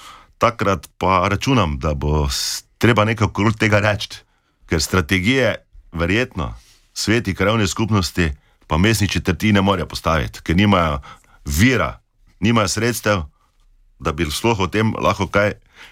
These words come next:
dosti debatirali. To se pravi, sredstva bo pač treba zagotoviti na neki ravni.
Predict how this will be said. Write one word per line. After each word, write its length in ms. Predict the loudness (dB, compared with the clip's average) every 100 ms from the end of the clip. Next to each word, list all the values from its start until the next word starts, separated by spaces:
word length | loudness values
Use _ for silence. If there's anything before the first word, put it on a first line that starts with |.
| _ _ _ -8
dosti 260 | 0 2 2
debatirali. 580 | 0 0 0 0 -2 -10 _ _ _ _ _ -4
To 120 | -2
se 140 | 0
pravi, 280 | 0 2 2
sredstva 640 | 0 -2 -2 0 0 -2 -8 -18 -12 -4
bo 80 | 0
pač 220 | 0 -2
treba 300 | -2 2 2
zagotoviti 540 | 2 2 2 2 0 0
na 100 | -2
neki 240 | 0 0
ravni. 320 | 2 2 -2